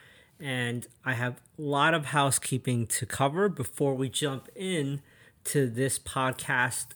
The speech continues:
number one three seven. So, um, I'll start from the top. Um, so if you've seen the Substack today, this morning, I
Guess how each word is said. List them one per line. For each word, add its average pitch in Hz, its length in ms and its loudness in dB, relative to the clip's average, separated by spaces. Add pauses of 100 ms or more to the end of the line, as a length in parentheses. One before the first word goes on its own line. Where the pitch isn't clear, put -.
(140)
number 127 400 0
one 123 400 0
three 117 240 -6
seven. 104 540 -2 (760)
So, 135 800 2
um, 131 400 -2
I'll 151 140 2
start 196 300 4
from 185 160 4
the 151 100 6
top. - 460 2 (480)
Um, 120 600 -2 (680)
so 139 640 4 (320)
if 190 280 4
you've 202 240 2
seen 170 560 4
the 156 60 2
Substack 120 680 -2 (420)
today, 117 640 -2
this - 180 -4
morning, 135 420 2 (760)
I 127 380 2